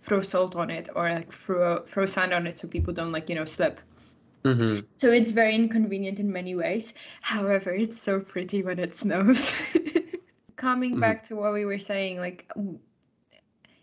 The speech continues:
Speaker 1: it's not really about policing tastes because, like, you know, who, who has the time and energy for that? However, uh, there are certain things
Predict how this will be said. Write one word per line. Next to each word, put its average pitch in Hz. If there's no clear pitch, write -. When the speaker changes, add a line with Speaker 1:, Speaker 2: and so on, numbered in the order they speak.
Speaker 1:
it's -
not 330
really 349
about 220
policing 185
tastes 160
because, 165
like, -
you -
know, -
who, -
who -
has 196
the 190
time 175
and 175
energy 165
for 170
that? 160
However, 170
uh, 180
there 214
are 254
certain 214
things 175